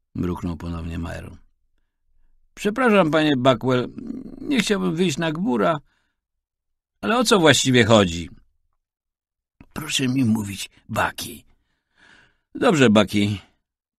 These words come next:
Starszy gentleman skinął z aprobatą głową. "Podobno pan i Windsor Lockwood... Jesteście więcej niż tylko wspólnikami w interesach". "To znaczy?"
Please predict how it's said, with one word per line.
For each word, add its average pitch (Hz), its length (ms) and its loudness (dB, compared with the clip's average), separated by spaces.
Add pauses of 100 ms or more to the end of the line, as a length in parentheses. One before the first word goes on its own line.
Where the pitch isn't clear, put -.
(120)
Starszy 127 320 -4
gentleman 113 580 -2 (320)
skinął 104 400 0
z 87 80 -4
aprobatą 90 500 -4
głową. 82 460 -10 (680)
"Podobno 113 400 -4
pan 135 340 -4
i 95 140 -6
Windsor 107 480 -2
Lockwood... 120 840 -6 (680)
Jesteście 104 440 -2
więcej 120 640 4
niż 92 160 -4
tylko 98 360 -8 (300)
wspólnikami 110 1080 4
w 82 60 -12
interesach". - 800 -6 (600)
"To 107 120 0
znaczy?" 107 580 0